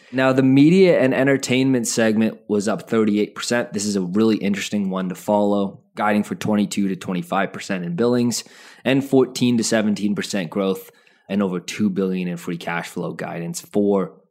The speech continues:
this fiscal year. That's in line with what I typically see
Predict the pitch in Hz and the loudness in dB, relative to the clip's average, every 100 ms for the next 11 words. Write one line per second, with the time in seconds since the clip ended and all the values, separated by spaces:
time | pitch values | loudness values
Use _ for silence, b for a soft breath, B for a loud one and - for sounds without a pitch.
0 | _ 90 98 95 - 78 - 78 82 82 | _ -6 -4 -4 -6 -8 -8 -10 -10 -10
1 | - - _ _ _ _ 117 120 - 147 | -12 -16 _ _ _ _ -2 -2 0 2
2 | 135 113 110 135 120 - 117 123 117 113 | 2 4 4 2 0 -6 2 2 2 2
3 | 123 127 117 123 123 - 123 135 - 120 | 2 4 2 2 0 -2 0 0 0 2
4 | 123 113 - - 120 135 143 | 2 0 -4 0 2 2 -2